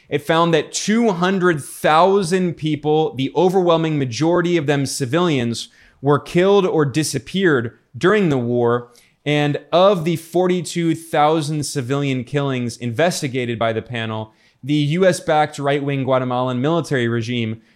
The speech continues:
was responsible for ninety-three percent, whereas the leftist guerrillas were responsible for only three percent. I repeat, the U S backed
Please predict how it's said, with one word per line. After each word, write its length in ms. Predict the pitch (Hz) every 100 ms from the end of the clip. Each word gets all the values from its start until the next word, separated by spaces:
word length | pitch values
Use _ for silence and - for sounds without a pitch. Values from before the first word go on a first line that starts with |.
| -
was 180 | 139 139
responsible 680 | 147 156 156 151 143 147 139
for 320 | - 139 131
ninety-three 920 | 123 127 135 139 127 120 - 127 123
percent, 500 | 123 117 - 113 98 _ _ _ _
whereas 440 | 127 139 139 120
the 160 | 120 135
leftist 600 | 120 151 156 156 147 -
guerrillas 680 | 165 208 190 143 131 117 - _ -
were 140 | 147
responsible 640 | 147 143 147 143 135 135 139
for 160 | 135
only 280 | 127 127 120
three 340 | - 127 120
percent. 420 | 110 104 - 92 - _
I 60 | -
repeat, 580 | 147 - 202 143 - - - - _ _ 123
the 100 | 120
U 220 | 147 220
S 160 | 196
backed 480 | - 156 156 156 -